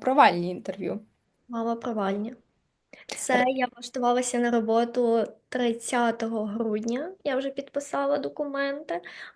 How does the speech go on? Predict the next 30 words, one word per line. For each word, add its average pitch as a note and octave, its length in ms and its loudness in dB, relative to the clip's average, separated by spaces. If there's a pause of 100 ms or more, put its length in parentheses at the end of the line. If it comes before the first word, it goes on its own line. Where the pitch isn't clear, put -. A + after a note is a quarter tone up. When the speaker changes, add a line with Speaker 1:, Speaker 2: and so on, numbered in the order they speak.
Speaker 2:
а B3 140 2
ось B3 340 2
з A3+ 220 -6
червня A#3+ 460 4
по A#3 180 -2
грудень C4 540 2
в A#3+ 40 0
мене A3+ 280 0
тривав A3+ 460 0
цей A3 320 0
період. G#3 540 -4 (380)
В A#3+ 60 0
мене B3 260 6
були A#3 640 6
і A#3 440 2 (120)
провальні B3 520 4
інтерв'ю, B3+ 540 2
коли B3 220 4
вже A#3+ 180 0
все A#3+ 320 4
опускалося, A#3+ 800 4
я A#3 100 4
казала: A#3 360 2
«Я A3+ 140 2
нічого A#3 480 4
не A#3 140 6
буду, B3+ 380 4
я A3+ 180 4
вже A#3 180 0
закриваю». A#3+ 760 4